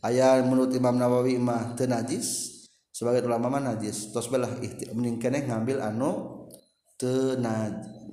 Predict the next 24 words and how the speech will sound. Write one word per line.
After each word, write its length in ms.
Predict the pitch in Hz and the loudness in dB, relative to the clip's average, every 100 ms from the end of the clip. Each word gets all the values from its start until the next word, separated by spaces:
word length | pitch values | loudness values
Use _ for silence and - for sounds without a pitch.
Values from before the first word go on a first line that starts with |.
| - | -10
anu 240 | 113 123 123 | -6 -2 0
ngambil 320 | 123 131 127 | 2 2 2
najis 440 | 127 131 147 - 113 | 0 0 0 0 0
lamun 240 | 113 113 | 0 -2
geus 120 | 113 | -2
jadi 320 | 113 110 107 | -2 -2 -2
getih. 600 | 107 - 92 - - - _ _ _ _ _ _ _ _ _ | -6 -6 -8 -10 -16 -20 _ _ _ _ _ _ _ _ _
Matak 320 | 110 120 170 - | -2 0 2 6
toong 260 | 208 214 220 208 - - - - | 8 8 6 -2 -6 -10 -14 -4
kana 240 | 277 139 | 0 0
cahaya. 440 | - 127 113 113 - - - - - - _ _ - - _ _ - - - | 0 -2 -2 -4 -6 -12 -16 -18 -20 -20 _ _ -20 -20 _ _ -20 -20 -8
Taruhlah 360 | 120 139 175 160 | 0 2 2 0
nu 120 | 147 | -2
sabarawatnya, 800 | 147 139 135 165 - 139 110 - | 2 4 4 4 2 -2 -4 -2
lima 240 | 127 135 | 0 2
puluh 160 | 135 127 | 2 0
watt. 360 | 139 113 - - | -2 -4 -12 -6
Tukang 240 | 120 110 | -4 0
endog 160 | 127 170 | 0 2
biasanya 440 | 151 151 185 240 - | 0 0 0 -2 -2
sok 200 | 147 - | -2 0
caang 440 | 160 254 254 214 | 0 2 2 0
teu 80 | 170 | -2
bisa. 280 | 143 120 | -2 -4